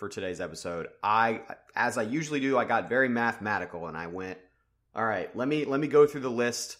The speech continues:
Who can I eliminate off the top? Who do I feel like doesn't even belong in the conversation to be fifth?"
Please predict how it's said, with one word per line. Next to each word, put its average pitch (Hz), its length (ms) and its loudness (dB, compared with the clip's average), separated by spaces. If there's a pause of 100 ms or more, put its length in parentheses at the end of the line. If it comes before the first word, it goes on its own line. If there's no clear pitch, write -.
(180)
Who 175 160 2
can 180 160 -2
I 170 280 2
eliminate 113 680 0
off 104 220 2
the - 60 -20
top? - 460 -6
Who 170 160 2
do 185 140 6
I 165 100 6
feel 156 260 2
like 139 280 4
doesn't 123 240 2
even 110 200 0
belong 104 380 0
in 104 60 -4
the 92 80 -6
conversation 90 720 -6
to 82 40 -8
be 78 160 -10
fifth?" - 380 -12